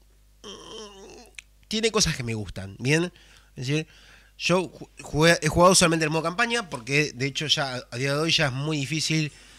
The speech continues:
encontrar a alguien conectado, y particularmente no soy el tipo de personas que me gusta jugar en, en modo online tampoco, ¿bien? Eh, no, pero no por lo menos este tipo de sistema de juego online, ¿bien? Juegos como Victor Brand, por ejemplo, sí me gusta jugarlo online, que juego,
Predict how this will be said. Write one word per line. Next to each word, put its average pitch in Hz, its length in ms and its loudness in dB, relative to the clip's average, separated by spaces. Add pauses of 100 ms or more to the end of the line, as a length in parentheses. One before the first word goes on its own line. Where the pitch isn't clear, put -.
(200)
encontrar 131 380 0
a 139 60 6
alguien 143 280 2
conectado, 190 540 4
y 190 60 -2
particularmente 165 720 4
no 175 120 4
soy 165 340 4
el 139 80 0
tipo 143 180 0
de 139 60 2
personas 147 340 0
que 143 60 -6
me 127 80 -4
gusta 135 180 -2
jugar 123 260 2 (480)
en, 117 640 -4 (280)
en 123 160 0
modo 123 440 2
online 127 260 4
tampoco, 107 480 -2
¿bien? 131 260 -2 (760)
Eh, 123 300 -2
no, 175 400 2 (340)
pero 143 340 0
no 180 240 4
por 208 120 0
lo 180 80 4
menos 185 340 4
este 190 220 -2
tipo 139 260 -2
de 123 60 0
sistema 117 280 -4
de 110 60 -4
juego 107 220 -10
online, 92 280 -12
¿bien? 170 300 -2 (400)
Juegos 165 220 -2
como 135 400 0
Victor 139 320 -2
Brand, 165 200 4
por 175 120 0
ejemplo, 160 260 0
sí 190 160 -4
me 180 140 -6
gusta 110 300 -10
jugarlo 104 300 -12
online, 139 360 -6
que 131 80 -12
juego, 139 440 -6